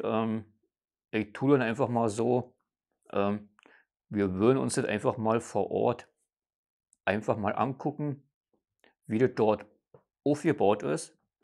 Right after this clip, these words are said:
ähm, indem ich dann einfach sage,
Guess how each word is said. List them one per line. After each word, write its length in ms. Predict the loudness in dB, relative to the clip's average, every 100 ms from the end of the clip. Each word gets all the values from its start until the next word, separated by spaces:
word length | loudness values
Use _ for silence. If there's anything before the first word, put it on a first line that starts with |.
| -6
ähm, 400 | -4 -2 -6 -10 _ _ _ -10
indem 320 | -6 -2 0
ich 80 | 0
dann 140 | -2
einfach 260 | -2 0 0
sage, 480 | 4 4 4 0